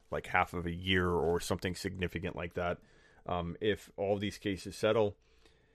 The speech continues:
like Tony the Tiger said, Tony the attorney, um, there could be a lot less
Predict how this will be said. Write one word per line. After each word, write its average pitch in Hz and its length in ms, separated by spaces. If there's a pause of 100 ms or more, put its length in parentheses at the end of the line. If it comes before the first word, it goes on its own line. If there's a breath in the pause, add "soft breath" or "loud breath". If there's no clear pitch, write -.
(320 soft breath)
like 73 180
Tony 95 240
the 87 100
Tiger 101 380
said, 98 440 (180)
Tony 110 300
the 98 120
attorney, 170 600 (400 soft breath)
um, 95 480 (100)
there 101 360
could - 180
be 98 80
a 92 80
lot 90 240
less 92 280